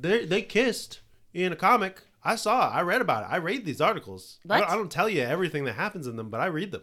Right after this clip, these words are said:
Speaker 2: I don't <laughs> tell you everything, but they
Speaker 1: That's
Speaker 2: kiss.
Speaker 1: for you. That's the clickable.
Speaker 2: Hmm.
Speaker 1: They, I don't know. There's feelings.
Speaker 2: Well, yeah, but I think that's, like,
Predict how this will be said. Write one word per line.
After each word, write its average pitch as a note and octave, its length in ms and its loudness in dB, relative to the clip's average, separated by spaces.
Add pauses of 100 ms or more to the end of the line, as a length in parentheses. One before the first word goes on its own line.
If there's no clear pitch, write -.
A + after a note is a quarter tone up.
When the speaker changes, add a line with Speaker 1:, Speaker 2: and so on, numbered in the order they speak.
Speaker 2:
I A3+ 140 -2
don't C4 300 -4
<laughs> - 20 -2
tell F4+ 320 -4
you A#3 260 -2
everything, A#3+ 560 -8
but - 180 -16
they C4 80 0
Speaker 1:
That's - 220 0
Speaker 2:
kiss. F4+ 120 -4
Speaker 1:
for - 40 0
you. C3 480 -2
That's F3+ 220 -2
the - 120 -12
clickable. A#2 480 -6 (300)
Speaker 2:
Hmm. F3+ 1000 -4 (120)
Speaker 1:
They, D#3 220 -4 (560)
I C3 80 -4
don't D#3 160 2
know. F#2+ 60 -6
There's C#3+ 200 -2
feelings. A#2+ 600 -4 (120)
Speaker 2:
Well, D#4 200 -4
yeah, D4 340 2
but E3+ 140 -2
I F#3 80 2
think A#3 180 -8
that's, G3+ 240 -4
like, F3+ 300 -4